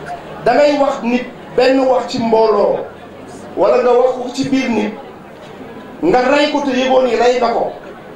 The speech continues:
parce que wax dafa metti déglu dafa metti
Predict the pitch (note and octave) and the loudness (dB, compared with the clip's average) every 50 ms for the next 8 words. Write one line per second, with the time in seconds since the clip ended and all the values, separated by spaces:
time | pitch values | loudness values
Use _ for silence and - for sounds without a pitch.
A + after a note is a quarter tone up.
0 | - - - - - - - G3+ G3+ G3+ G3+ A3 G#3+ A3+ B3 - A#3 - - A3 | -18 -18 -18 -18 -12 -8 -4 -2 -2 0 2 2 4 4 2 2 0 -2 -2 -2
1 | - A3 A3+ A3 A3+ G3+ F#3+ F3+ G3+ B3+ C4 C4 B3+ - B3+ C4+ C4+ - - - | -2 0 0 0 0 0 -2 -2 0 2 2 2 2 0 -2 -2 -2 -4 -6 -8
2 | C4+ - - - - - - - C#3 C#3 - - C4 A#3+ A#3 A#3 A3+ A3 A3 G#3 | -10 -10 -10 -10 -12 -14 -14 -8 -2 0 2 2 2 2 0 0 0 2 2 2
3 | G3+ G3 G3+ A#3 A#3+ A#3+ - - - | 2 2 2 2 2 0 -2 -6 -10